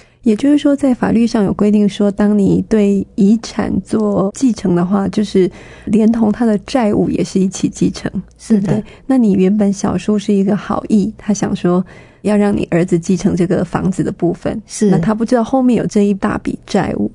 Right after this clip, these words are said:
Speaker 1: 对不对？
Speaker 2: 对。
Speaker 1: 嗯。
Speaker 2: 呃，对，我小叔是好意，他直接说，“啊，那这个房子就给我儿子继承”这样子。
Speaker 1: 嗯，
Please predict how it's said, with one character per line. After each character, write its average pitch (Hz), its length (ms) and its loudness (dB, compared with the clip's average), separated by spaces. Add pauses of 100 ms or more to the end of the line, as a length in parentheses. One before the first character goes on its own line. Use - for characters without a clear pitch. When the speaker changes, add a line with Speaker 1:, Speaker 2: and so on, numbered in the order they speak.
Speaker 1:
对 190 140 -2
不 196 40 -8
对？ 190 240 -4
Speaker 2:
对。 165 300 -4 (240)
Speaker 1:
嗯。 196 360 -2
Speaker 2:
呃， 170 440 -2 (200)
对， 180 320 0
我 180 140 2
小 175 220 2
叔 202 160 2
是 240 140 -2
好 151 240 -2
意， 175 280 0 (160)
他 220 160 0
直 214 100 -2
接 196 200 2
说 180 320 -2
，“啊， 208 140 0
那 214 160 2
这 214 100 -2
个 214 60 0
房 175 200 0
子 156 220 -2
就 196 140 0
给 156 160 0
我 147 360 -2
儿 175 140 0
子 170 160 -2
继 170 180 -2
承” 139 300 -4
这 - 140 -6
样 147 160 -2
子。 - 160 -16 (140)
Speaker 1:
嗯， 202 340 -2